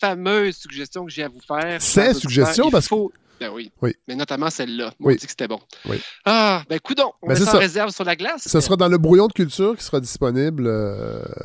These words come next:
Speaker 2: pour les donateurs. Et il y aura des suggestions,
Speaker 1: Mm-hmm.
Speaker 2: euh, cinéma avec Hélène, évidemment.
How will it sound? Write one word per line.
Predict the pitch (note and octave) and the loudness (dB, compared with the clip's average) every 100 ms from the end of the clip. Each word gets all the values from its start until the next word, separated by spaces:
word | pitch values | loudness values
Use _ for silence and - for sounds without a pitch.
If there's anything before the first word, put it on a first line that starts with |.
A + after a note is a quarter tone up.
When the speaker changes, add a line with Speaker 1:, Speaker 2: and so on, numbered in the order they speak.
| - | -14
Speaker 2:
pour | - A2 | -2 0
les | A2 | 2
donateurs. | G#2+ G#2+ G#2 G3+ G#3 | 2 2 2 2 4
Et | |
il | E3+ | 6
y | E3+ | 6
aura | D#3 | 6
des | F3+ | 2
suggestions, | - B2+ C3 C3+ D3 D3+ D3+ B2 | 0 -2 -2 -2 0 2 2 2
Speaker 1:
Mm-hmm. | |
Speaker 2:
euh, | A2+ | 0
cinéma | - B2+ B2 | -2 -2 2
avec | C3+ A2+ | 2 2
Hélène, | G#2+ B2+ C3 | 0 0 0
évidemment. | G#2 G#2+ D3+ | 0 0 2